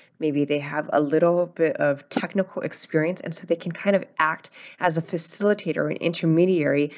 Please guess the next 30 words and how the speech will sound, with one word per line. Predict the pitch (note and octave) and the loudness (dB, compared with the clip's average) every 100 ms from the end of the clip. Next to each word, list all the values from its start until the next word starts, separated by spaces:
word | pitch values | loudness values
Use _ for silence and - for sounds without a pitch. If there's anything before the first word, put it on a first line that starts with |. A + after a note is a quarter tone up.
| - - | -16 -6
between | - F#3 - E3+ | -4 -2 2 2
the | D#3+ | 2
developer | C3+ D3+ D3+ E3+ F#3 G3+ G3 - | 2 4 4 4 2 -2 -2 -4
and | F#3 G3 G3+ | -2 0 2
the | E3+ | 0
normal | E3 D#3+ G3 A3 F3 C3+ | 2 2 2 2 -4 -4
lawyer | C#3 C3+ C#3 D3+ E3 - - - - | -4 -2 -2 -2 -6 -14 -20 -20 -8
and | D#3+ | -6
say, | - E3+ | 0 2
"Well, | D#3 D#3 D3+ | 4 4 4
here, | - F#3 D3+ | 0 -2 -2
these | E3 E3+ F3+ | -4 2 4
are | F#3 | 4
the | D3+ D3 | 4 2
lawyer's | D3 G3+ G#3+ | 4 4 2
concerns. | - G3+ - F#3+ F#3+ F#3 - - - - | -2 -8 -4 -4 -2 -4 -8 -16 -20 -8
This | D#3+ D#3 | -4 -4
is | E3 | -2
what | D#3 D#3 | -2 -2
the | |
developer | D3 D3 C#3 C#3+ C#3+ D3 | -4 -8 -2 -2 -2 -8
has | C#3+ C#3+ D3 | -10 -10 0
written. | E3+ - E3+ E3 E3 E3 - - - | 2 2 0 0 -2 -6 -18 -14 0
What | D#3+ E3+ | 4 6
are | F3 | 6
we | D#3+ | 4
missing? | D3 D3 - - - | -2 -4 -8 -12 -12
How | D3+ E3+ | -2 0
do | E3+ | 2
we | D#3+ D#3 D#3 | 2 2 4